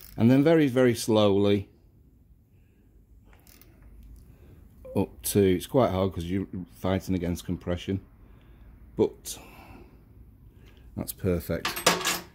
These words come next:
Right, what you're looking for, I'm trying to get some, there's no reflection. There's a line there, that marker is the centre cylinder,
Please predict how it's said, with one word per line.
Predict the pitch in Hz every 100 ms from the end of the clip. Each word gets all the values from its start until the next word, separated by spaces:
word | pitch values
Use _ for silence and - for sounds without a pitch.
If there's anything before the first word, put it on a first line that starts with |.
| - - 123
Right, | 123 107 92 -
what | 139 156
you're | 175
looking | 170 165 123
for, | 110 110 98 98 92 - - _ _ _ _ _ _ _ - - - - _ _
I'm | 101
trying | - 127
to | 104
get | 92
some, | - 92 90 -
there's | 92
no | 92 95
reflection. | 90 - 110 - - 73 - - - - - - -
There's | 98 - -
a | 117
line | 123 143 143 135
there, | 123 107
that | 113 143
marker | 143 135 113 - 90 90 87 -
is | 104 -
the | 95
centre | - 107 92
cylinder, | - 113 101 85 78 101